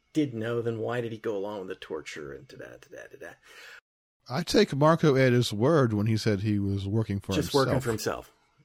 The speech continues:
Speaker 2: Now, maybe he's like some of those people who work for the Orchard but know, but don't know they are, but ultim-,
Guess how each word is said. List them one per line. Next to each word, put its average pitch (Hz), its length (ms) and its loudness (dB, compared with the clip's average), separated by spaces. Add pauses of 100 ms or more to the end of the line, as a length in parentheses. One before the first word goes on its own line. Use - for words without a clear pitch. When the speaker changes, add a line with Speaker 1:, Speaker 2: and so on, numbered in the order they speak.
Speaker 2:
Now, 127 120 0
maybe 160 280 4
he's 143 120 6
like 127 220 4
some 139 140 0
of 123 40 2
those 113 100 2
people 113 360 2
who 110 160 2
work 110 320 0
for 113 180 -2
the 110 60 2
Orchard 107 340 -2
but 92 220 -6
know, 117 180 0 (140)
but 92 140 -2
don't 104 240 -2
know 127 180 0
they 117 140 2
are, 98 260 -2
but 90 220 -12 (760)
ultim-, 123 440 2